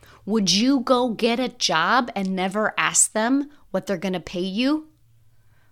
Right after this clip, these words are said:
Would you never ask them when you get paid? Would you never look in your bank account to see, "This is what my rent is and this is what my income is"? No, don't do that in your business.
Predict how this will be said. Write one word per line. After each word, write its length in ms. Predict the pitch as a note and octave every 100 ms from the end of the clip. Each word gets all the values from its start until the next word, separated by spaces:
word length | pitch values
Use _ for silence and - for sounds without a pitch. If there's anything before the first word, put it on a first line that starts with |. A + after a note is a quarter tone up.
| -
Would 260 | F#3+ E3 A3+
you 120 | B3
never 440 | G#3+ G#3 G#3+ G#3 D#3+
ask 300 | E3 - -
them 400 | B3+ D4+ E4 - _ _ _ _ _ _ _ _ - - F3+ E3 - -
when 400 | F3+ G3 G#3 G#3+
you 120 | G#3+
get 280 | F3 G#3 G#3
paid? 520 | - F3 F3+ C4 C4+
Would 340 | G3+ G3 E3 A3
you 100 | A3
never 480 | F#3+ F#3+ E3+ G#3
look 300 | A3 F#3 F3+
in 160 | G#3+ G3
your 120 | F#3
bank 340 | D3+ D#3+ E3 G#3+
account 460 | - B3+ C#4+ -
to 160 | - F3+
see, 600 | - F3+ E3+ A3+ C#4 - - - -
"This 180 | -
is 120 | G3 D#3+
what 220 | F3 F#3
my 160 | E3+
rent 380 | D#3+ E3+ F#3 G#3+
is 400 | - B3+ C#4+ C4+
and 160 | - F3
this 120 | E3+
is 140 | E3
what 140 | E3 D#3+
my 100 | D#3
income 520 | - F#3 - A3+ A#3
is"? 340 | C#4 D4 -
No, 540 | A3 B3 C#4+ F#3 - - _ _
don't 240 | - F#3+ A3+
do 100 | D4+
that 160 | D#4
in 140 | D4+ D4
your 80 | C#4+
business. 640 | D4 C4 F#3 - -